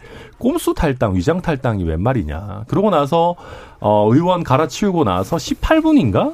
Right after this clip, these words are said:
만에 그걸 통과시켰거든요. 우리 헌법재판소에서 다수결 원리에 대해서 뭐라 그랬냐면 다수가 밀어붙이는 게 다수결이 아니고요.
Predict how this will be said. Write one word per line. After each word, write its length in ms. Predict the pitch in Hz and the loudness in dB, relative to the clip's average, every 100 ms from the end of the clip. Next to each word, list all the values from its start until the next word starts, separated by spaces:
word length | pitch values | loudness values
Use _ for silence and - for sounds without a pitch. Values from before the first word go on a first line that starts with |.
| - | -4
만에 680 | 117 110 107 101 95 90 90 | -2 0 0 0 0 -2 -4
그걸 220 | - 101 | -4 -2
통과시켰거든요. 840 | 101 165 147 - - 87 82 107 240 _ - - - - - | 0 0 -2 -2 -4 -4 -2 -4 -4 _ -20 -20 -20 -18 -4
우리 180 | - 214 | 2 4
헌법재판소에서 840 | 254 320 339 269 202 170 131 104 | 4 2 2 2 2 2 2 2
다수결 460 | 120 - 104 240 302 | 0 -2 -2 2 4
원리에 360 | 139 120 120 101 | 4 4 4 4
대해서 240 | 90 104 | 2 0
뭐라 240 | 80 120 | 0 0
그랬냐면 580 | 180 113 85 78 147 147 | 0 0 0 0 0 -2
다수가 400 | - 156 254 254 | 0 0 2 2
밀어붙이는 600 | 131 170 254 190 - 156 | 2 2 2 -2 -4 -2
게 180 | 123 107 | 0 0
다수결이 420 | 90 92 123 113 | -2 -4 -2 0
아니고요. 460 | 175 98 82 143 | -2 -4 -4 -4